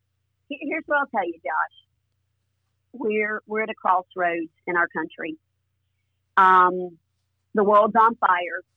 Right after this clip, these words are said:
and we need to send real experienced professionals to fight for us in this district to D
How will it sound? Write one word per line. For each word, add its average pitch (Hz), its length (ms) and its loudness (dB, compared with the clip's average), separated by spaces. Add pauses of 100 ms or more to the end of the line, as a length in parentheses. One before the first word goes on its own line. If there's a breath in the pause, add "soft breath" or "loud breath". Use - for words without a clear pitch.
(960)
and 196 160 -6
we 196 180 -8
need 392 180 -8
to - 100 -6 (140)
send 349 320 -4 (240)
real 226 680 2 (160)
experienced 185 760 -4 (140)
professionals 170 720 -8 (100)
to 160 120 -8
fight 165 280 2
for 170 140 0
us 165 180 0 (420)
in 196 140 -4
this 175 120 -4 (100)
district 175 480 -8
to 180 80 -12
D 160 200 -2